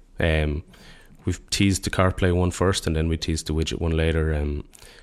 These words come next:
a couple of times I've wondered about whether we should have teased the widget a little bit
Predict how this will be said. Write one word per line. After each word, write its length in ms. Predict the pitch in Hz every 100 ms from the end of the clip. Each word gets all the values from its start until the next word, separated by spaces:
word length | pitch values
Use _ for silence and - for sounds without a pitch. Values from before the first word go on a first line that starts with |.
| -
a 20 | -
couple 220 | 92 90
of 60 |
times 220 | 85 82 78
I've 120 | 78
wondered 260 | 80 78
about 220 | 76 73 -
whether 180 | 67
we 120 | - 78
should 140 | -
have 100 | -
teased 240 | 67 65
the 60 | 73
widget 280 | 71 71 69
a 40 |
little 220 | 69 76
bit 160 | 73